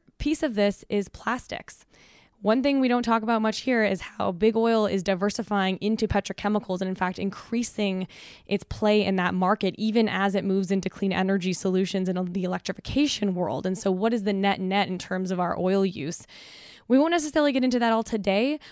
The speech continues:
We're gonna talk more about those legal cases I mentioned. But first, I wanna turn to a conversation I had with Emily Atkin, who is an independent journalist for the newsletter Heated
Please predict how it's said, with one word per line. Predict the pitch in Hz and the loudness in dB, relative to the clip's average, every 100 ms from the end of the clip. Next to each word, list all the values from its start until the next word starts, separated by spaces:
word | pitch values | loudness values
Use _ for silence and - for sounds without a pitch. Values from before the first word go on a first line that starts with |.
| - | -4
We're | 262 | -2
gonna | 320 | 0
talk | 285 220 | -2 0
more | 208 208 | 2 2
about | 240 214 208 | 4 2 2
those | 190 | -2
legal | 190 208 240 | -2 -2 -2
cases | - 269 285 | -2 -2 0
I | 277 | 2
mentioned. | 277 277 277 302 294 - - - - - | 2 0 0 -2 -2 -6 -18 -20 -14 -2
But | 285 - | 0 2
first, | 381 453 | -2 0
I | 415 | -2
wanna | 311 | -2
turn | - 254 | 0 0
to | 233 | 0
a | |
conversation | - 220 202 - 190 202 | 0 0 0 0 -2 0
I | 190 | 0
had | 185 180 | 0 -2
with | - | -2
Emily | 185 185 180 - | 0 2 0 -2
Atkin, | 180 - - - 180 | -4 -4 -6 -6 -4
who | 160 190 | 0 0
is | 190 | 0
an | 190 | 0
independent | 233 269 269 254 214 | 2 2 4 2 2
journalist | 190 185 185 - - | 2 2 0 -2 -4
for | |
the | 196 | -2
newsletter | 190 180 190 185 | 0 0 0 0
Heated | 175 - 277 226 214 | -2 -4 0 2 2